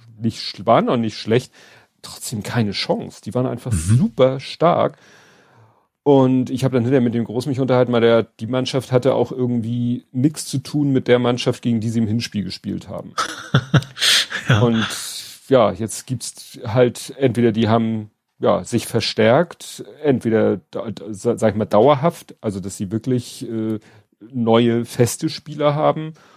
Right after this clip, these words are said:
Speaker 1: oder
Speaker 2: Mhm.
Speaker 1: dass sie sich vielleicht für dieses Duell, äh, aus den höheren, weil, äh, Niendorf,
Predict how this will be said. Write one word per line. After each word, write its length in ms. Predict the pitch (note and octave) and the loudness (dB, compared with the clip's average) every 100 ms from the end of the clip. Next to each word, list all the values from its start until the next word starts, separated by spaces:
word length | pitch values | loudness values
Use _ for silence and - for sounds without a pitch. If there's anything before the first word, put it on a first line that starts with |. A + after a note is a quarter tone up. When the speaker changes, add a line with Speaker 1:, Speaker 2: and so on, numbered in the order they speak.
| _ _ | _ _
Speaker 1:
oder 240 | A#2 B2 | 2 4
Speaker 2:
Mhm. 40 | B2 | 6
Speaker 1:
dass 160 | C3 | 2
sie 80 | C#3+ | -2
sich 220 | C3+ C#3 | -4 -4
vielleicht 480 | - C#3 B2+ C3 B2+ | -4 0 4 4 2
für 180 | - C3+ | -6 -8
dieses 420 | A#2+ B2+ C3 - | -6 -6 -8 -8
Duell, 960 | - C3 B2+ C3 C3 B2+ B2 A#2+ A#2 A#2+ | -2 2 4 4 2 0 0 -2 -2 -4
äh, 40 | |
aus 640 | - A#2+ - - - - G#2+ | -2 -4 -4 -10 -14 -18 -12
den 140 | B2 A2 | -8 0
höheren, 260 | D#3+ C3 | 4 4
weil, 160 | A#2 A#2+ - - - | 6 2 0 -14 -4
äh, 240 | B2 B2 | -2 -2
Niendorf, 640 | C3 C3 F#3+ C#3+ B2 C#3+ - | 0 2 2 4 4 4 -2